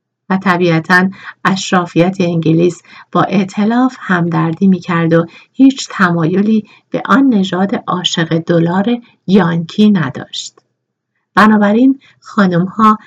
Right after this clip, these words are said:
لباسهای ابریشمیشان را می‌پوشیدند و می‌خندیدند و با قلب‌های پر از غرور به مردهایشان می‌نگریستند.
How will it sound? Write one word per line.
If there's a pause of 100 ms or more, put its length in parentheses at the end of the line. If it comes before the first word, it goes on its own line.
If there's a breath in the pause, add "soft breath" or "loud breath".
(180 soft breath)
لباسهای
ابریشمیشان
را
می‌پوشیدند
و (300 soft breath)
می‌خندیدند (360)
و
با
قلب‌های (260 loud breath)
پر
از
غرور (260 soft breath)
به
مردهایشان
می‌نگریستند.